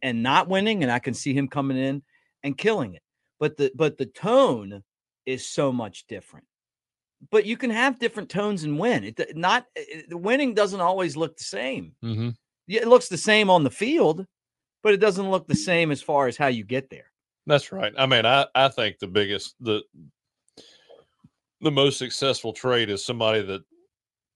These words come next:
Speaker 2: you know, is consistent and has everything under control. Uh, you know, obviously a lot of people fake that. Uh, but when players feel that their coach is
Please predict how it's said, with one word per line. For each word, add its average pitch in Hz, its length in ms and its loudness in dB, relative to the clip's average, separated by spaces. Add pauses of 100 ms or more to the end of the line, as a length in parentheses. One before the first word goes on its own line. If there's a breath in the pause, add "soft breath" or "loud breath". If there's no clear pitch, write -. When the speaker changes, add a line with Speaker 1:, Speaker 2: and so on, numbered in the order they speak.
(120)
Speaker 2:
you 113 140 -6
know, 92 200 -2 (120)
is 113 180 -6
consistent 110 720 -4 (560)
and - 140 -6
has 104 320 0
everything 101 380 -4
under 90 160 -8
control. 90 680 -2 (480)
Uh, 95 600 0 (180)
you 104 140 -2
know, 92 120 0
obviously 101 400 0
a 92 60 -4
lot 98 180 0
of - 80 -10
people 98 240 -10
fake 98 360 -2
that. 87 300 -2 (640)
Uh, 90 340 -4 (240)
but 113 560 -10 (120)
when 98 300 -4
players 117 560 2
feel 113 280 0
that 98 140 -6
their 95 160 -4
coach 107 400 0
is 90 180 -10